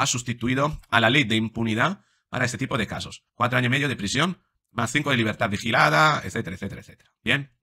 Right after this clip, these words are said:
Pero ¿qué dice Ángela Pam? ¿Vale?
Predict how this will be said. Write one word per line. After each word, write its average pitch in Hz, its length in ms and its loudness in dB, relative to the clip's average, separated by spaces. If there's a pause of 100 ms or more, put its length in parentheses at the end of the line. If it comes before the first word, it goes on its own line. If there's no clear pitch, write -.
(1040)
Pero - 160 2
¿qué 170 120 8
dice 123 400 2 (300)
Ángela 110 420 0
Pam? - 340 -4 (260)
¿Vale? 113 220 -6